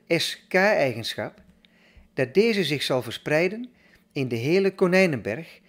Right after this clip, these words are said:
en volledig zal domineren. Dan zal door een genetisch verschil in een enkel konijn een populatie gewone konijnen bijna helemaal veranderd zijn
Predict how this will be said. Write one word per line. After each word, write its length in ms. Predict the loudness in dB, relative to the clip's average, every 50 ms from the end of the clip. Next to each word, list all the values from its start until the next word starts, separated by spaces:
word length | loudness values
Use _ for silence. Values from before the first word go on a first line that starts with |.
| _ _ _ _
en 160 | -6 -4 -4
volledig 640 | -2 -2 -2 0 2 2 2 2 2 0 -4 -6 -4
zal 240 | -2 0 0 0 2
domineren. 640 | 2 2 2 0 0 -2 -4 -4 -4 -4 -6 -8 -12 -20 _ _ _ _ _ _ _ _ _ _ _ _ _ _ _ _ _ _ _ _ _ _ _ _ _ _ _ _ _ _ _ _ _ _ _
Dan 160 | 0 0 0
zal 220 | 2 2 2 4 4
door 180 | 4 2 2
een 120 | 2 -2 -4
genetisch 460 | -4 -4 -4 -4 -4 -4 -4 -6 -8
verschil 420 | -8 -8 -8 -6 -4 -4 -4 -4
in 160 | -4 -6 -6 -6
een 160 | -6 -6 -6
enkel 280 | -8 -8 -6 -4 -6
konijn 520 | -4 -4 -4 -4 -4 -4 -6 -6 -8 -10 -14 _ _ _ _ _ _ _
een 200 | -8 -8 -8 -2
populatie 800 | 0 2 2 2 0 -2 -2 0 0 0 -2 -2 -4 -6 -8 -8 -10
gewone 500 | -10 -8 -6 -2 0 0 0 0 -2 -2
konijnen 580 | 0 0 0 0 0 -2 -2 -4 -6 -10 -12 -16 _ _ _ _ _ _ _
bijna 340 | 0 2 2 2 2 0
helemaal 500 | -2 -2 -2 -2 -2 -2 -2 -2 -2 -2
veranderd 440 | -2 -2 -2 -2 -2 -2 -4 -6 -8
zijn 420 | -6 -4 -4 -4 -4 -6 -8 -12